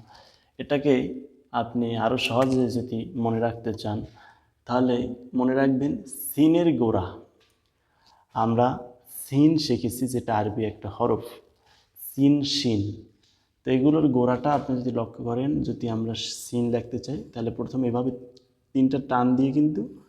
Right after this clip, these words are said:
আমাদের এভাবে লিখতে হয়। তো এই যে গোড়াটা আছে তিনটা দাঁতওয়ালা,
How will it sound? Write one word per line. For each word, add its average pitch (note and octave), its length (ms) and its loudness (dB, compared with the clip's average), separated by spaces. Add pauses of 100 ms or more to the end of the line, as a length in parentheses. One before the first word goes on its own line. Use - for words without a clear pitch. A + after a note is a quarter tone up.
(340)
আমাদের A2+ 240 -2
এভাবে G#2+ 200 2
লিখতে G2+ 340 -2
হয়। - 200 -16 (960)
তো D#3+ 80 -4
এই D#3 380 6
যে E3+ 220 4 (120)
গোড়াটা C3+ 400 2
আছে B2 200 -2
তিনটা A#2 380 -2
দাঁতওয়ালা, A2 640 -4